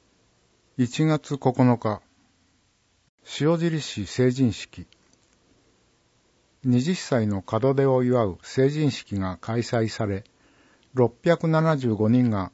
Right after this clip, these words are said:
大人の一歩を踏み出しました。受付を分散して行うなど、感染症拡大防止対策をしながら実施し、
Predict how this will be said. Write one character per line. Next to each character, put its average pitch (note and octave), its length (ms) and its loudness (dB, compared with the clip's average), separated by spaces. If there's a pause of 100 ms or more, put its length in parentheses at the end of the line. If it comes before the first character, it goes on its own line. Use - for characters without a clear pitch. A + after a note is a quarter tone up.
(160)
大 B2 60 -4
人 D#3 140 2
の D#3+ 280 2
一 D#3+ 80 -2
歩 - 220 -2
を F#2+ 120 -2
踏 D#2+ 80 -8
み A#2+ 160 2
出 B2 120 0
し C3 100 -6
ま A#2+ 160 -2
し - 100 -16
た。 - 180 -12 (1400)
受 D3 220 0
付 E3+ 220 0
を D#3+ 100 6
分 D3 180 2
散 D#3 240 0
し - 80 -12
て D3+ 100 0
行 C3+ 200 4
う D3 260 2
な C#3+ 140 2
ど、 G#2 260 -4 (340)
感 C3 240 0
染 D3+ 260 0
症 C#3+ 260 2
拡 A2+ 280 -6
大 D3+ 260 4
防 B2+ 240 0
止 - 140 -10
対 D3+ 220 0
策 G#2+ 340 -4
を G2 80 -4
し - 160 -6
な A2+ 140 0
が G#2+ 120 0
ら F2+ 120 -4
実 F2+ 220 -10
施 - 220 -8
し、 G#2 280 -6